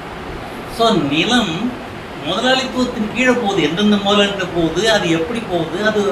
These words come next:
விவசாயத்துக்குள்ள என்ன செய்யுது, பல்வேறு துறையில என்ன செய்யுது என்பதை பற்றி ஆய்வு தேவைப்படுது. அது நிறைய ஆய்வு வந்திருக்கு. நீங்க அதை ஒண்ணு கூட நீங்க எடுத்துக்கங்கிறதுக்கு நான் சொல்றேன். Corporatization of agriculture-ல ஒரு அஞ்சாறு கட்டுரைகள் நிறைய பேர் வந்திருக்கு. வெங்கடேஷ்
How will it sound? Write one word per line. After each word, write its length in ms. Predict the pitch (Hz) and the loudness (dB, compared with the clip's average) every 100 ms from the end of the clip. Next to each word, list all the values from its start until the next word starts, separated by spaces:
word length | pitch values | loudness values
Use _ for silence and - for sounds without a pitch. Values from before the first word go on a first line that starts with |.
| 151 | -2
விவசாயத்துக்குள்ள 640 | 196 208 214 202 175 175 160 | -2 0 0 0 -2 -4 -2
என்ன 120 | 175 - | -2 -4
செய்யுது, 260 | 143 165 226 226 | -6 -4 -4 -2
பல்வேறு 360 | 214 220 208 202 | -2 0 0 -2
துறையில 280 | 190 190 175 | -4 -4 -4
என்ன 100 | 175 - | -4 -6
செய்யுது 260 | - 135 170 - - - - 160 | -10 -8 -8 -8 -10 -12 -8 -4
என்பதை 300 | 170 170 165 | -4 -2 -4
பற்றி 260 | 151 - 214 | -4 -4 -2
ஆய்வு 400 | 151 147 202 202 196 | 2 4 4 2 0
தேவைப்படுது. 600 | 135 160 160 123 120 170 233 - | 2 2 2 0 -4 -2 -2 -2
அது 100 | 143 123 131 | -4 0 2
நிறைய 220 | 180 240 - 175 | 4 4 6 4
ஆய்வு 220 | 208 190 160 | 4 0 -2
வந்திருக்கு. 420 | 143 123 208 208 | -4 -6 -2 -2
நீங்க 120 | 151 127 | 0 0
அதை 100 | 123 | -2
ஒண்ணு 240 | - 156 165 | -6 -6 -6
கூட 100 | 165 190 | -4 -6
நீங்க 160 | 165 202 214 - - - - - | -6 -6 -8 -10 -10 -10 -10 -8
எடுத்துக்கங்கிறதுக்கு 880 | 131 170 208 202 196 170 165 170 202 | -6 -4 0 0 -2 -4 -4 0 0
நான் 140 | - - | -2 -4
சொல்றேன். 240 | 117 - - - - - 139 | -8 -8 -8 -10 -10 -8 0
Corporatization 680 | 170 175 202 202 180 170 175 | 0 0 0 0 0 -4 -4
of 80 | 165 151 143 | -6 -4 -6
agriculture-ல 680 | 139 180 175 156 160 165 214 | -4 -6 -6 -6 -6 -4 -2
ஒரு 80 | 208 156 | 0 0
அஞ்சாறு 480 | 160 170 190 175 156 139 - - - - | -2 -2 2 2 0 -2 -6 -8 -10 -6
கட்டுரைகள் 520 | 156 156 202 196 202 151 | -6 -2 0 0 -2 -2
நிறைய 160 | 151 196 | -2 0
பேர் 180 | 208 151 | 0 -2
வந்திருக்கு. 420 | 135 123 123 208 226 - | -4 -6 -6 -6 -6 -6
வெங்கடேஷ் 400 | 156 180 202 - | -4 -2 -2 -2